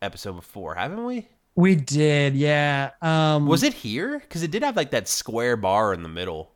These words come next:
Speaker 2: No, oh, it did. You know, I was thinking it had more of a,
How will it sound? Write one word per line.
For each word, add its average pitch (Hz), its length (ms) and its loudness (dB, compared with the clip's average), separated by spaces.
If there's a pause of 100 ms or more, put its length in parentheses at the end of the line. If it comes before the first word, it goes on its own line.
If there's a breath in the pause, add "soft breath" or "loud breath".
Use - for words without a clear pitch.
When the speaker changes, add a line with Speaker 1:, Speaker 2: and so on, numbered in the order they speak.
(160)
Speaker 2:
No, 214 460 4
oh, 175 140 -2
it 160 160 -8
did. 160 440 -6
You 143 60 0
know, 156 80 4
I 160 100 0
was 226 140 -4
thinking 190 240 -2
it 135 100 -2
had 131 320 -2
more 135 200 0
of 123 100 -4
a, 127 240 -8